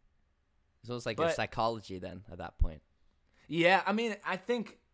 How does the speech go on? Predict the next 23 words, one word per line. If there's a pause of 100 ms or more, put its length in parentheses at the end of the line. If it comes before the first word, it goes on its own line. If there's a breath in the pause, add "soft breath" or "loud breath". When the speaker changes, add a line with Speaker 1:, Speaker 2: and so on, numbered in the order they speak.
(340)
Speaker 2:
some
actors,
I
feel
like
it's
not (400)
at
all
psychological.
They're
just, (440)
it's
like
they're
just
playing,
some
people, (100)
Speaker 1:
Right.
Speaker 2:
and
it
works.